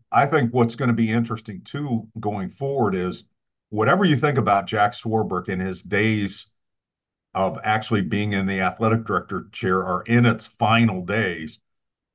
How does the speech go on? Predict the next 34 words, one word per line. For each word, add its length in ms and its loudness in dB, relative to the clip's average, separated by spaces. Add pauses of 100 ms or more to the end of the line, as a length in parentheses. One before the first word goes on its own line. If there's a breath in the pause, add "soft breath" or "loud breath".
(520)
He 340 -4
has 220 4
been 280 0
an 100 -6
incredible 680 0
influence 640 -4
for 280 -6
Notre 400 4
Dame 340 0
on 140 -4
a 60 -12
national 540 -2
scale. 460 -4
He's 340 -6
got 300 2
Notre 340 4
Dame 400 -4 (240 soft breath)
not 180 2
only 280 2
a 60 -8
seat 320 -8
at 100 -10
the 100 -10
table, 460 0
but 180 -10
he's 240 -4
been 160 2
a 80 2
driving 500 0
force. 360 -6
He 120 2
was 160 6
the 140 -2
architect 760 -2